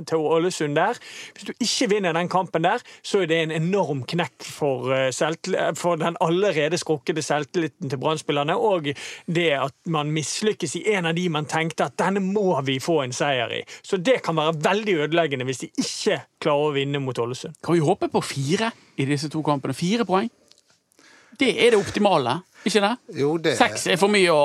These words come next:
Speaker 2: å
Speaker 3: Ja, nei,
Speaker 2: håpe på.
Speaker 3: det
Speaker 2: Det går ikke, men fire må vi kunne
Speaker 3: Men
Speaker 2: håpe på.
Speaker 3: ba-, bare de, de må bare vinne en fotballkamp igjen og få litt grann selvtillit inn i, inn i årene.
Speaker 2: Ja.
Speaker 3: Det
Speaker 2: Vi har griseflaks på Lerkendal, da, og bare vinne.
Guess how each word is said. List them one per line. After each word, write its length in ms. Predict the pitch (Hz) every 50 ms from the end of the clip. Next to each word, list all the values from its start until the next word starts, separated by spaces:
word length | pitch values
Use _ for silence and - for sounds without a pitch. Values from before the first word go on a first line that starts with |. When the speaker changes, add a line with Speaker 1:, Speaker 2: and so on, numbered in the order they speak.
| 139 135
Speaker 2:
å 120 | 131 135 135
Speaker 3:
Ja, 80 | 127 127
nei, 100 | 127 156
Speaker 2:
håpe 240 | - - - - -
på. 60 | -
Speaker 3:
det 240 | 147 156 160 - -
Speaker 2:
Det 100 | 180 180 175
går 160 | 165 175 180
ikke, 140 | 143 147 139 135
men 100 | 151 143
fire 380 | - 165 180 220 247 202 202
må 140 | 139 143 208
vi 80 | 208 190
kunne 140 | 170 170 143
Speaker 3:
Men 60 | 135
Speaker 2:
håpe 140 | 156 156 160
på. 80 | 160 170
Speaker 3:
ba-, 120 | - -
bare 260 | 147 170 202 247 269
de, 140 | 285 262 208 185 190 - - - - - -
de 100 | 165 190
må 120 | 190 226 220
bare 220 | 180 196 208 175
vinne 240 | 156 151 160 165 147
en 40 | 127
fotballkamp 560 | - 113 - - 131 123 - 110 101 - -
igjen 180 | 98 90 92 110
og 80 | 110
få 260 | - - - 190 175 139 117
litt 360 | 123 135 147 143 _ - 156
grann 220 | 120 107 107 120 113
selvtillit 720 | - - 107 104 107 - - 127 110 123 123 117 104 - -
inn 200 | 127 113 107 113
i, 100 | 107 107 107 110 120 120
inn 140 | 120 117 113
i 100 | 107 101 104 107
årene. 460 | 110 107 104 107 107 110 104 92 85 - -
Speaker 2:
Ja. 160 | 95 104 123 180 226 - _ -
Speaker 3:
Det 160 | - 151 -
Speaker 2:
Vi 140 | 262 269 285
har 160 | 220 233 277 208 143 - -
griseflaks 920 | - - - 127 117 113 127 - - - - - - 107 - - - - -
på 100 | 101 107
Lerkendal, 480 | 123 120 - - - - - - -
da, 80 | - -
og 100 | - 165
bare 160 | 139 151 147
vinne. 380 | 127 131 117 117 135 160 190